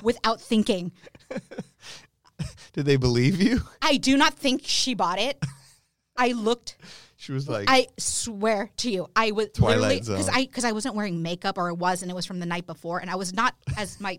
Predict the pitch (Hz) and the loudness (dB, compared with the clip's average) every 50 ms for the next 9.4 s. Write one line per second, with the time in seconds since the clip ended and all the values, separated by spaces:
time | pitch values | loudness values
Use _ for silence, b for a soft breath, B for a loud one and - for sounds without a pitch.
0 | - _ - 226 190 185 190 180 - 196 180 180 - 175 165 - - 147 - - | -10 _ -10 -10 -8 -8 -10 -10 -8 -8 -8 -8 -8 -8 -8 -8 -8 -10 -10 -12
1 | - _ _ _ _ _ _ _ _ _ _ _ _ - 262 277 240 - - 247 | -18 _ _ _ _ _ _ _ _ _ _ _ _ -4 -2 -2 -2 -2 -2 -4
2 | 247 233 226 226 226 254 277 285 285 302 320 320 311 302 208 - 208 220 214 220 | -4 -4 -4 -6 -6 -4 -4 -6 -6 -6 -6 -8 -8 -10 -12 -10 -8 -8 -8 -8
3 | - - 202 202 190 - - _ _ _ _ _ _ _ _ _ _ _ - - | -8 -8 -6 -6 -6 -6 -8 _ _ _ _ _ _ _ _ _ _ _ -20 -20
4 | - - 277 285 269 202 175 180 180 180 - - 214 226 214 208 196 185 170 - | -20 -14 -10 -8 -8 -8 -10 -10 -14 -14 -14 -12 -12 -12 -12 -12 -14 -16 -18 -18
5 | - - 185 190 - - - - 214 - 175 170 220 - - - - 427 370 - | -18 -16 -16 -16 -16 -16 -14 -12 -12 -10 -8 -8 -8 -8 -8 0 2 2 2 4
6 | 415 440 - - 392 403 269 - - - 392 381 - 330 330 381 415 415 415 415 | 2 2 4 4 4 4 4 6 6 6 6 4 4 4 6 6 8 8 6 6
7 | 415 - 392 - - 370 349 330 294 285 262 247 254 240 240 240 185 175 - 208 | 4 0 0 2 2 4 6 6 6 6 6 4 4 4 2 2 0 0 2 4
8 | 214 262 254 254 240 226 240 233 220 - 233 208 208 - 226 214 - 214 196 196 | 4 6 4 4 4 2 2 2 2 2 0 0 0 -2 -6 -8 -6 -6 -6 -4
9 | 190 196 190 185 165 175 180 | -2 0 0 0 0 -2 -6